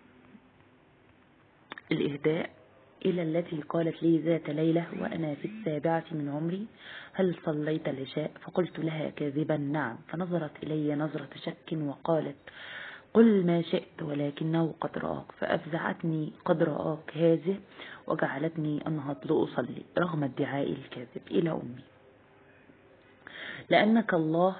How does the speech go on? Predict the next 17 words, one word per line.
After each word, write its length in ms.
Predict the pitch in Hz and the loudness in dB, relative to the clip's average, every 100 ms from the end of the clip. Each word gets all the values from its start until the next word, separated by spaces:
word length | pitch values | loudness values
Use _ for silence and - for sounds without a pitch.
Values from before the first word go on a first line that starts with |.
| - | -2
لا 180 | 175 151 | 0 0
خوف 340 | - 175 - | 0 0 0
ولا 340 | 156 147 143 | 0 2 2
قلق 300 | 139 147 131 - - - | 0 -2 -4 -10 -16 -4
ولا 260 | 175 165 | 2 2
غروب 500 | 160 165 185 190 165 | 2 2 2 4 2
ولا 300 | 156 147 135 | 2 0 -2
ليل 260 | 127 123 - - | -4 -6 -6 -6
ولا 300 | 151 156 139 | -2 -2 -2
شفق. 300 | 120 - - - - - - - - - | -6 -12 -14 -16 -16 -14 -14 -12 -12 2
لأنك 440 | - 226 240 240 196 | 6 10 10 8 6
الله، 460 | 180 180 190 185 | 6 8 6 4
قلبي 640 | 180 180 185 180 165 156 147 | 2 6 6 6 4 2 2
كله 540 | - 170 165 147 - - | 2 4 4 2 -2 0
أمل. 400 | 165 180 180 160 | 0 2 2 2
لأنك 520 | 156 175 185 160 151 | 2 2 2 0 -2
الله، 500 | 151 147 160 165 160 | -4 0 2 4 2